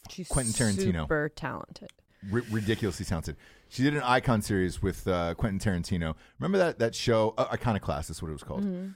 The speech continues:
Speaker 2: on Sundance Channel or
Speaker 1: Mm, I
Speaker 2: remember
Speaker 1: thought
Speaker 2: when
Speaker 1: it
Speaker 2: those
Speaker 1: was
Speaker 2: channels were a thing back in the day?
Speaker 1: Yeah, I do.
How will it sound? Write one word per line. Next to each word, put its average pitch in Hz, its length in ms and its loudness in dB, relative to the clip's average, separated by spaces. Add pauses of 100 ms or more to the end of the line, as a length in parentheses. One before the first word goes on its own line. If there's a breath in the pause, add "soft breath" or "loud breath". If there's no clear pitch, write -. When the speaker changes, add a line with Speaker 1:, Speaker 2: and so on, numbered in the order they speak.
(160)
Speaker 2:
on 90 540 0 (640)
Sundance 117 460 -4
Channel 123 420 -2
or 82 320 -4 (540)
Speaker 1:
Mm, 302 60 -6
I - 20 -4
Speaker 2:
remember 320 360 -4 (100)
Speaker 1:
thought - 80 -4
Speaker 2:
when - 80 2
Speaker 1:
it 240 40 2
Speaker 2:
those 247 120 4
Speaker 1:
was 339 60 -6
Speaker 2:
channels 190 300 0
were 165 80 2
a 101 60 2
thing 120 240 -2
back 135 180 -4
in 139 60 -6
the 131 80 -8
day? 143 240 -8
Speaker 1:
Yeah, 254 440 -4
I 226 120 0
do. 208 640 0